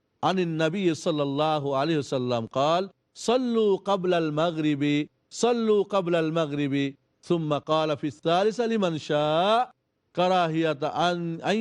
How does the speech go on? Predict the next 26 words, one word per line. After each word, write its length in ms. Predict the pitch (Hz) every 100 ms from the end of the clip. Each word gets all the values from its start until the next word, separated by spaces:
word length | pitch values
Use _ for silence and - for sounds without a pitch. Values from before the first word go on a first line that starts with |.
| 214
يتخذها 640 | - 185 170 160 156 147
الناس 600 | 143 135 143 151 139 - 135 - _ _
سنة"، 880 | - 165 139 143 165 156 151 143 139 _ _
রাওয়াহুল 360 | 160 170 135 117
বুখারী। 540 | 110 - 90 92 85 - _ _ _ _
আল্লাহ 220 | 156 156
নবী 280 | 135 127 131
আলাইহিস 260 | 113 123 -
সালাতু 240 | 120 101
ওয়াস 100 | 104
সালাম 340 | - 117 120
থেকে 420 | 104 104 90 95 92 _ _ _ _
আব্দুল্লাহ 400 | 147 180 254 247
বিন 120 | 226
মুগাফফাল 440 | 190 185 214 - 180
আল 100 | 160
মুজানি 400 | 143 156 170 165
বর্ণনা 340 | 143 131 131 127
করেন 400 | - 113 135 139 117 - _ _ _ _ _
যে 240 | 123 185 185 175 -
আল্লাহর 320 | - 220 220 185
নবী 260 | 156 170 190
আলাইহিস 260 | 156 156
সালাতু 220 | - 143 143
ওয়াস 120 | 123
সালাম 240 | - 117